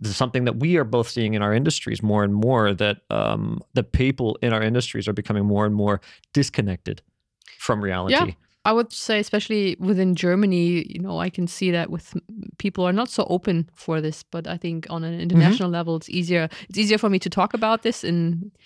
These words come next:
Speaker 2: in this
Speaker 1: Mm-hmm.
Speaker 2: podcast than in my own podcast,
Speaker 1: Yeah, yeah.
Speaker 2: <laughs> because I can feel that this is not really the right place for it. And also, I like that as, especially in the last couple, like, seven, ten years,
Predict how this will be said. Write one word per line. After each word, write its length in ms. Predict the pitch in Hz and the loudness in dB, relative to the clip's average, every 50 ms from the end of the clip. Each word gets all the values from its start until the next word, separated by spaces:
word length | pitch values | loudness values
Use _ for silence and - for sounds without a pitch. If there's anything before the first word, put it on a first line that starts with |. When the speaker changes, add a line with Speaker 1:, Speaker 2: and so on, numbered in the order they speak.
| _ _ - | _ _ 2
Speaker 2:
in 100 | 143 196 | 4 6
this 160 | 190 220 131 | 6 6 4
Speaker 1:
Mm-hmm. 160 | 165 180 - | 4 2 0
Speaker 2:
podcast 400 | 226 240 - - 240 202 208 - | 0 0 0 -2 -2 -2 -2 -4
than 160 | - 175 170 170 | -4 -4 -2 0
in 100 | 185 185 | 0 0
my 160 | 175 170 165 | 0 0 0
own 200 | 143 156 180 220 226 | -2 -2 -2 -2 0
podcast, 400 | - 202 214 - - 240 226 170 151 151 - - | 0 -2 -2 0 0 2 4 6 6 4 4 2
Speaker 1:
Yeah, 100 | - 330 - - 285 | 0 0 0 0 2
yeah. 320 | - - - 415 381 330 247 | 2 2 2 0 -2 -8 -6
Speaker 2:
<laughs> 40 | - | -2
because 340 | - 233 - 240 233 214 196 185 202 | -2 0 2 2 0 2 2 0 -2
I 20 | |
can 180 | 214 - 226 202 | 0 0 -2 -2
feel 340 | - - - 240 226 220 214 | -2 0 2 4 4 4 4
that 120 | 214 185 | 2 2
this 140 | 190 202 202 | 2 0 0
is 160 | 208 - - | 0 -2 0
not 160 | 196 190 175 - - | 0 0 0 0 -2
really 180 | 196 202 208 202 | 0 0 2 4
the 120 | 185 190 | 4 4
right 240 | 190 185 180 180 180 | 4 4 2 2 -2
place 500 | - - 185 185 262 311 - - - - _ _ _ _ _ - _ _ _ _ | -4 -4 0 0 0 0 -2 -4 -14 -16 _ _ _ _ _ -20 _ _ _ _
for 260 | - - - 240 294 | -8 0 0 2 2
it. 280 | 381 415 - - - - _ - | 2 0 -2 -4 -14 -14 _ -2
And 560 | 185 190 190 190 185 185 185 185 185 180 - - - - | 0 0 2 2 2 2 2 0 0 -2 -4 -10 -4 -2
also, 720 | 190 185 190 196 - - 196 190 190 185 180 175 180 180 - - - - - - - - - - | 0 2 2 0 0 0 2 4 4 4 4 4 4 2 -2 -12 -20 -20 -20 -20 -20 -18 -4 0
I 140 | - 190 185 | 0 0 2
like 320 | 185 185 185 190 196 - - - - - | 0 0 0 0 -2 -4 -8 -16 -6 -2
that 180 | 202 185 - - - - - - - - - - - - - - - - - - - | 0 0 0 -2 -8 -10 -8 -8 -8 -10 -8 -12 -12 -12 -12 -14 -14 -16 -8 -2 0
as, 240 | 208 208 190 175 - - | 0 0 0 -2 -4 -4
especially 360 | - - - 233 262 - 277 | -6 -2 -2 -2 0 0 2
in 80 | 233 214 | 2 2
the 60 | 190 | 4
last 260 | 185 180 185 190 - | 2 2 0 0 -2
couple, 420 | - 214 190 - 175 165 160 160 - | -4 -6 -2 0 0 2 2 0 0
like, 220 | - 208 202 - | -2 -6 -8 -8
seven, 500 | - - - - 381 339 294 269 262 262 | -16 -18 -8 -6 -6 -4 -4 -4 -4 -4
ten 240 | - 269 240 233 233 | -4 -4 -4 -2 -2
years, 400 | 226 226 226 226 233 - - - | -2 0 0 0 0 -2 -6 -10